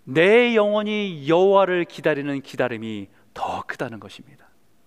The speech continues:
내 육신의 피로보다 내 영혼의 피로가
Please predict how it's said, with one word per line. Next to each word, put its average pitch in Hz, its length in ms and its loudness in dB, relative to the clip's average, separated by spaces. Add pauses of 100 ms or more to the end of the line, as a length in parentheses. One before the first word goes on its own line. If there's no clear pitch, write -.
(1160)
내 208 420 4
육신의 247 520 0
피로보다 202 760 2
내 190 800 2
영혼의 226 580 0
피로가 196 600 0